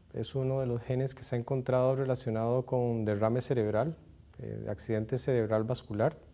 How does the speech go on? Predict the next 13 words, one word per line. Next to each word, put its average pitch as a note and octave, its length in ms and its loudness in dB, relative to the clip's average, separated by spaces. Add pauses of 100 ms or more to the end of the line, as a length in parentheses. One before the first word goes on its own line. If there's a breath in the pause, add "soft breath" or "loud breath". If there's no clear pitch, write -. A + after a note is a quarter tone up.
técnicamente. A#2 720 -6 (1300 soft breath)
Eh, B2 500 4
polimorfismos B2 1160 2 (140)
en A#2 240 -2
este A#2 280 -2
gen D3+ 360 2
se C#3 120 0
han B2 60 2
encontrado C#3 840 2
en A#2 180 -2
algunas C3 340 2
poblaciones D#3 960 2 (480 soft breath)
asociados C#3+ 960 2